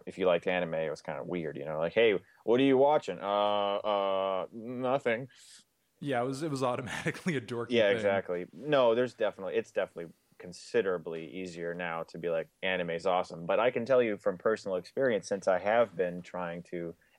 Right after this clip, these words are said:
Speaker 1: advocate it, and I, I've gotten quite a bit of comments from people who are like, "I really don't have any interest in anime. I,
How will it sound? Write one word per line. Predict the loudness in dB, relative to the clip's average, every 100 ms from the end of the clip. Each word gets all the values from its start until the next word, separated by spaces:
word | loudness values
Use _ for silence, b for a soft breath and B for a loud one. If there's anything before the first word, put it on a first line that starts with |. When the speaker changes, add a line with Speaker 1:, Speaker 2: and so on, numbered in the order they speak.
| 0
Speaker 1:
advocate | 0 0 -2 -4 0
it, | 2 0 -2 _ _ _
and | -6 -4 -4 -6 -8 -14 _ _ _ _ _ -6
I, | -4 0
I've | 0
gotten | 2 2 2
quite | 2 4 4
a |
bit | 4
of | 2
comments | 0 -4 -4
from | -4
people | -6 -4 -2
who | 2
are | 4
like, | 6 4 0 -2
"I | 0
really | 4 4
don't | 4 2
have | 0 0
any | -2
interest | -4 -6 -6
in |
anime. | -4 -2 -2 -2
I, | 0 0 -2